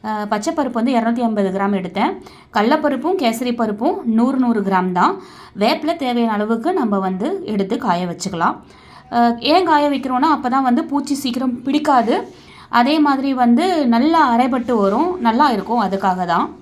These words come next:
இதை முதல்ல காய வச்சுக்கிறது, ம், ரொம்ப நல்லது. மத்ததை காய வைக்கணுன்ற அவசியம் கூட நம்மளுக்கு கிடையாது. ஏன்னா, நாட்டு மருந்து கடையில நான் வாங்குற இடத்துல காஞ்சு தான் இருக்கும், நல்லா இருக்கும்.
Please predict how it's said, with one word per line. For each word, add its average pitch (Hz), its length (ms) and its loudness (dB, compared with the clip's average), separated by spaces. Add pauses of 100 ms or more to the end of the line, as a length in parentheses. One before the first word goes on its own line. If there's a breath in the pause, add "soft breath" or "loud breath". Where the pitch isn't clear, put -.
(360 loud breath)
இதை 269 220 2
முதல்ல 294 280 0
காய 262 260 0
வச்சுக்கிறது, 254 480 -4
ம், 226 220 -2 (100)
ரொம்ப 202 220 0
நல்லது. 196 460 -2
மத்ததை 294 440 0
காய 247 220 4
வைக்கணுன்ற 254 360 -4
அவசியம் 208 360 -2
கூட 220 120 -4
நம்மளுக்கு 202 280 -2
கிடையாது. 190 380 -2
ஏன்னா, 202 200 -2 (380 loud breath)
நாட்டு 233 260 4
மருந்து 220 280 2
கடையில 208 320 -2 (120)
நான் 220 300 2
வாங்குற 277 240 2
இடத்துல 247 300 -4
காஞ்சு 233 320 0
தான் 240 120 2
இருக்கும், 233 280 -2
நல்லா 180 180 -2
இருக்கும். 180 320 -2